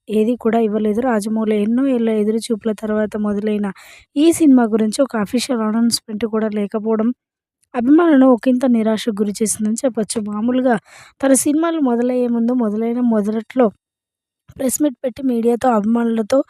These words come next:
విశేషాలు పంచుకోవడం రాజమౌళికి చాలా చాలా అలవాటు. అప్పుడే కథాంశం గురించి కూడా ఆయన వెల్లడించేవారట.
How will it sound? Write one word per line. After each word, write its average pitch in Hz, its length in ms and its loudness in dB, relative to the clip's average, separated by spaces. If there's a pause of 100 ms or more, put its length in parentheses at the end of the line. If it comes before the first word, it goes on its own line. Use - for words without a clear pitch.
(360)
విశేషాలు 285 540 2
పంచుకోవడం 233 580 -2
రాజమౌళికి 226 640 -2
చాలా 208 320 -2
చాలా 233 280 -2
అలవాటు. 220 440 0 (380)
అప్పుడే 302 360 4
కథాంశం 254 540 -2
గురించి 233 340 0
కూడా 240 180 2
ఆయన 226 220 2
వెల్లడించేవారట. 220 840 0